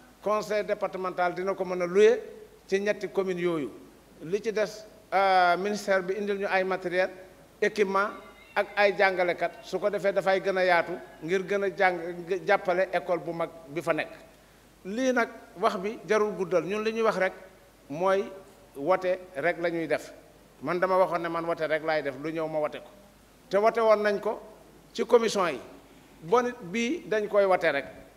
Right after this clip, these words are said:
Am na ñoo xam ne duñ wote mukk, waaye am na ñoo xam ne dañuy wote faw, man ñooñu ci laa bokk. Man lu ñëw ma wote, aw ma lu may laaj.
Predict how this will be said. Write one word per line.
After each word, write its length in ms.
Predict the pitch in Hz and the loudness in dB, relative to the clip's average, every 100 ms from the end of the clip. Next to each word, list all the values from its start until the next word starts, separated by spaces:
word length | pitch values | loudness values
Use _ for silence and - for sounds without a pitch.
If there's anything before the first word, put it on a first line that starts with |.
| - - - - | -20 -20 0 4
Am 160 | 240 | 4
na 80 | 240 | 2
ñoo 180 | 226 214 | 0 0
xam 140 | 202 | 0
ne 80 | 202 | -2
duñ 180 | 202 214 | -2 0
wote 160 | 208 190 | -2 0
mukk, 260 | 220 240 - - | -2 -2 -8 -8
waaye 200 | 185 208 | 2 4
am 80 | 208 | 4
na 80 | 208 | 0
ñoo 160 | 202 190 | 0 0
xam 160 | 180 | 0
ne 80 | 180 | -2
dañuy 220 | 180 180 | -2 0
wote 240 | 185 175 160 | 0 0 0
faw, 320 | 160 160 175 - | 2 0 0 -4
man 180 | 185 190 | -2 0
ñooñu 240 | 185 180 | -2 -2
ci 100 | 180 | 0
laa 140 | 175 156 | 0 0
bokk. 300 | 135 - - - - - | -2 -10 -16 -20 -20 -4
Man 240 | 170 208 | 0 2
lu 100 | 208 | 2
ñëw 200 | 208 208 | 2 0
ma 120 | 185 185 | 2 2
wote, 280 | 202 220 220 - | 2 2 -6 2
aw 140 | 202 | 2
ma 100 | 202 | 4
lu 120 | 196 185 | 2 2
may 180 | 180 | 0
laaj. 180 | 175 156 | 2 -2